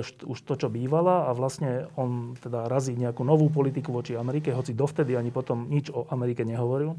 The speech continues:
Dokonca s týmto programom išiel kandidovať do Európskeho parlamentu a že keď dostane dosť hlasov,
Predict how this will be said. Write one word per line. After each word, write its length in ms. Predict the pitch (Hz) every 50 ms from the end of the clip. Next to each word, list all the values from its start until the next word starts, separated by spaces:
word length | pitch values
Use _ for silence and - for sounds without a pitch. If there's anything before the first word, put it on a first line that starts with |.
| 156 - - - - - - - - - - - - - - -
Dokonca 280 | 143 139 160 151 156
s 80 | 143 -
týmto 280 | - 175 180 170 170
programom 400 | - 156 151 151 160 156 147 143
išiel 200 | 143 151 156 135
kandidovať 440 | 131 147 143 143 143 139 143 139 139 127 123
do 40 | 127
Európskeho 440 | 139 139 139 135 - - 147 123 117
parlamentu 640 | - 117 113 123 120 117 120 127 131 - 185 180 160
a 40 | 123
že 40 | 120
keď 140 | - 127 117 131
dostane 280 | 123 - 147 127 120
dosť 200 | 117 120 117 110
hlasov, 260 | 120 131 135 - 160